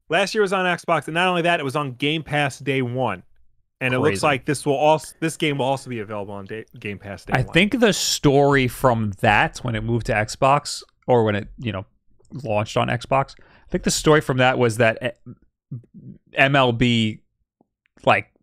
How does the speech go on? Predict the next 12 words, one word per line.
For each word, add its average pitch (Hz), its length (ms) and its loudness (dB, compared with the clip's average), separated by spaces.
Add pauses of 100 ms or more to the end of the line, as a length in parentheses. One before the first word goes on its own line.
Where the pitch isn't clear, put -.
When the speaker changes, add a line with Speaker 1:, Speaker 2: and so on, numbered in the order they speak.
Speaker 2:
forced - 560 -2
PlayStation 120 580 0
to 127 80 0
do 131 160 0
that. 139 200 0
<laughs> - 380 0 (360)
Speaker 1:
Yeah, 160 280 2
'cause 160 280 -2 (520)
for 165 180 -4
the 175 140 2
longest 175 420 0
time, 165 640 -2